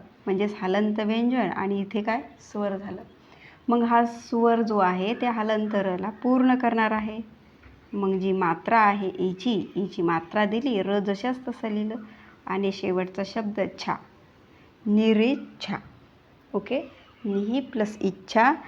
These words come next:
याची संधी काय झाली? निरीच्छा. ओके, I hope तुम्हाला कन्सेप्ट क्लिअर झाली. पुन्हा एकदा फास्टमध्ये सांगते.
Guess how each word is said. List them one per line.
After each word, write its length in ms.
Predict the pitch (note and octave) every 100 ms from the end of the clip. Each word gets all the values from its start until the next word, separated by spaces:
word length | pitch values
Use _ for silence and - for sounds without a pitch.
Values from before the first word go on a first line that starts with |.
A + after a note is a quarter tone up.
| - -
याची 220 | G3+ F3+ F#3+
संधी 320 | G3+ F#3+ G3
काय 200 | G3+ G3
झाली? 280 | G3+ G#3+ D#4 - - - G#3
निरीच्छा. 800 | G3 F#3+ F#3+ B3 - - - D#3+ - - - -
ओके, 240 | G3 C#4 D4 - - - -
I 80 | F#3+
hope 220 | F#3+ -
तुम्हाला 260 | G#3 G3 G3
कन्सेप्ट 540 | G3+ G3 G#3 G#3 - - -
क्लिअर 320 | G#3+ G3+ G3+
झाली. 260 | G#3 A#3
पुन्हा 260 | C4+ G3 F#3+
एकदा 140 | F#3+
फास्टमध्ये 560 | G#3+ G3 F3+ - F#3+ F#3+
सांगते. 400 | G3 G3 G3+ B3+